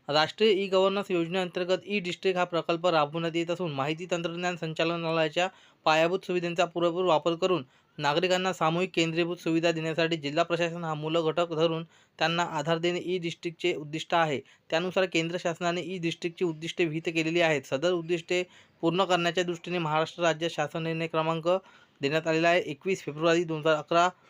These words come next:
अनन्य प्रथम सात सुविधा नागरिकांना उपलब्ध करून देण्यात आल्या होत्या. तसेच सदर सुविधा देण्याकरिता नागरिकांना जे प्रमाणपत्र आवश्यक आहे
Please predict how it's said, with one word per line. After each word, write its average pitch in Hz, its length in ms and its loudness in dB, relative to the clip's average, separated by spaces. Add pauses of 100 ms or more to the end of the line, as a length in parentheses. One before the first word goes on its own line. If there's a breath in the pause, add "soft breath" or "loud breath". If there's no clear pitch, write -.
(180 soft breath)
अनन्य 165 340 0
प्रथम 170 360 -4
सात 160 180 2
सुविधा 165 380 0
नागरिकांना 160 560 -2
उपलब्ध 160 400 0
करून 160 220 2
देण्यात 160 300 -2
आल्या 151 200 0
होत्या. 165 300 2 (400 loud breath)
तसेच 185 240 -2 (160)
सदर 170 200 4
सुविधा 175 360 0
देण्याकरिता 160 480 0
नागरिकांना 160 460 -2
जे 165 120 -4
प्रमाणपत्र 160 500 -2
आवश्यक 156 420 2
आहे 160 200 0